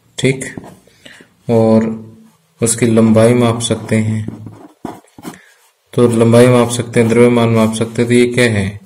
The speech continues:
भौतिक राशियां हैं। इसी तरह से हम समय को माप सकते हैं, किसी वस्तु का ताप माप सकते हैं। इस तरह से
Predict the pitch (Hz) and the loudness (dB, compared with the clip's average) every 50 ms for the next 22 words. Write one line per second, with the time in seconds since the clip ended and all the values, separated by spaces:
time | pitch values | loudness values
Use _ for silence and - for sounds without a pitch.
0 | _ _ _ _ _ _ _ - 98 92 - 113 107 113 113 110 117 127 131 123 | _ _ _ _ _ _ _ -14 -14 -12 -12 -12 -8 -8 -8 -4 -2 -2 0 2
1 | 123 120 117 - 131 123 123 120 117 120 120 117 120 - - - - _ _ _ | 0 0 0 -2 -2 -2 -2 -2 -2 -4 -6 -6 -8 -10 -14 -18 -20 _ _ _
2 | _ _ _ _ _ _ _ - 123 120 120 - 139 131 127 120 117 117 123 120 | _ _ _ _ _ _ _ -8 -6 -4 -2 -2 0 2 2 0 2 0 -2 -2
3 | 113 113 117 - - - - - - _ - - - 117 113 107 - - 120 120 | -2 -2 -6 -10 -12 -12 -20 -20 -16 _ -10 -4 -2 -2 -2 0 0 0 0 2
4 | 123 127 123 123 127 120 117 113 110 110 110 - 113 110 - - - 113 113 110 | 2 0 0 0 0 0 2 0 0 -2 -2 -4 -6 -6 -6 -4 -2 -2 0 0
5 | 113 110 110 110 110 123 110 - 117 113 113 113 113 - - 117 110 113 110 113 | 2 0 0 0 0 -4 -2 -2 0 0 0 0 -2 -2 -2 -2 -2 -2 -4 -2
6 | - 113 117 123 120 120 117 110 110 107 110 - - 110 - _ - 113 110 110 | 0 0 0 0 -2 -2 -2 -2 -2 -2 -2 -6 -10 -10 -10 _ -4 -4 -4 -4
7 | 113 110 110 110 107 - 131 143 | -4 -6 -4 -4 -4 -2 -4 -6